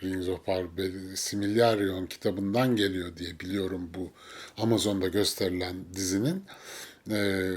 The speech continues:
konuyla çok yoğun bir ilgim olmadığını zaten biliyorsunuz, söylemiştim.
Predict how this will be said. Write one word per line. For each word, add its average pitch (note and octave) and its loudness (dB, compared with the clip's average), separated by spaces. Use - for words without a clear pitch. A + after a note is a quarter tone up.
konuyla A2 6
çok - 0
yoğun G2+ 4
bir G#2 4
ilgim G2 2
olmadığını G2 2
zaten G2 4
biliyorsunuz, G2 2
söylemiştim. F#2+ -2